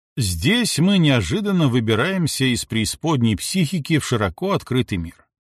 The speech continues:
Дальше вести вас я не могу, но на одной мысли все же задержусь, прежде чем проститься с вами на этот раз.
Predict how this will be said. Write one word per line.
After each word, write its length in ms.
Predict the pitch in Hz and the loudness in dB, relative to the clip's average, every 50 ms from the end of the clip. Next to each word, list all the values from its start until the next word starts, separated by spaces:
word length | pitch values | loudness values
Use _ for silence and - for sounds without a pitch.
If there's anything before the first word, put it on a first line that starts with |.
| _ _ _ _ _ _ _ _ _ _ | _ _ _ _ _ _ _ _ _ _
Дальше 480 | - 104 113 196 240 247 202 - - 196 | -2 2 2 4 4 2 0 0 -2 0
вести 440 | 185 190 170 - - - - 202 202 | 0 0 0 -2 -2 -4 -2 -2 0
вас 320 | 180 180 180 151 - - | 2 2 2 0 0 0
я 180 | 131 131 147 139 | 0 0 2 2
не 140 | 131 131 123 | 2 2 2
могу, 480 | 117 107 92 82 80 82 78 80 87 | 2 0 -2 -4 -6 -8 -8 -4 -2
но 280 | 95 101 120 165 196 202 | 0 0 2 0 0 0
на 120 | 190 185 160 | 2 2 2
одной 300 | 143 127 131 139 135 123 | 2 2 2 2 2 2
мысли 400 | 120 160 190 143 - 151 143 120 | 2 2 0 -2 -2 -2 -2 -2
все 320 | - - - 156 170 151 | -2 -4 -6 -4 -2 0
же 160 | 113 120 127 | 2 2 2
задержусь, 640 | 110 127 131 123 131 113 87 87 95 85 76 - - | 2 2 2 2 0 0 -2 -2 -4 -6 -6 -8 -10
прежде 380 | - - 131 147 143 113 123 117 | -6 -2 0 0 0 0 0 -2
чем 180 | - - 131 107 | 0 0 0 0
проститься 560 | - 110 98 - - - 180 190 - - 147 | 0 -2 -2 -4 -4 -6 -8 -6 -4 -4 -4
с 120 | - - | -4 -4
вами 380 | 107 120 143 147 139 135 131 131 - | -4 -2 0 2 4 4 2 2 2
на 260 | 135 120 117 113 107 | 2 2 2 2 0
этот 240 | - - 92 85 - | -2 -6 -10 -12 -12
раз. 320 | - - - - - - | -14 -12 -12 -12 -12 -14